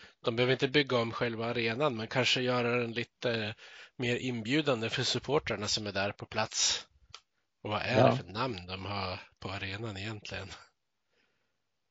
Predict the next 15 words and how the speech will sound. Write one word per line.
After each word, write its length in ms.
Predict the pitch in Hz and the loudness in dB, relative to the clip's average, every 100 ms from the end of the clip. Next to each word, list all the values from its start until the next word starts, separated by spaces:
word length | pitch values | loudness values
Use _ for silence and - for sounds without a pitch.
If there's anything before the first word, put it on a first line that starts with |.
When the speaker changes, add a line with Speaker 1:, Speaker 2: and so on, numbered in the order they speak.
| _ 98 | _ 4
Speaker 2:
Ja. 380 | 101 98 104 - - | 8 8 4 -4 2
<clears throat> 540 | - - 196 185 175 113 - _ _ _ _ _ _ - | 4 10 10 12 12 12 4 _ _ _ _ _ _ -2
Det 520 | 123 117 - 123 113 92 | 6 6 4 0 -2 -2
Speaker 1:
Skulle, 280 | - - 127 - - - | -4 -2 -2 -4 -16 -8
skulle 280 | - 143 | 2 4
kunna 220 | 131 147 139 | 6 6 6
få 140 | 135 | 4
ett 100 | 123 | 4
nytt 240 | 127 117 | 2 0
namn 400 | 113 117 139 117 | -2 0 2 0
på 120 | - 107 | -4 -4
arenan 460 | 104 101 101 107 | -2 -2 -4 -4
i 100 | 101 | -4
julklapp 480 | 98 98 - 110 - | -6 -6 -6 -8 -8
egentligen. 480 | 101 104 104 101 | -8 -8 -8 -8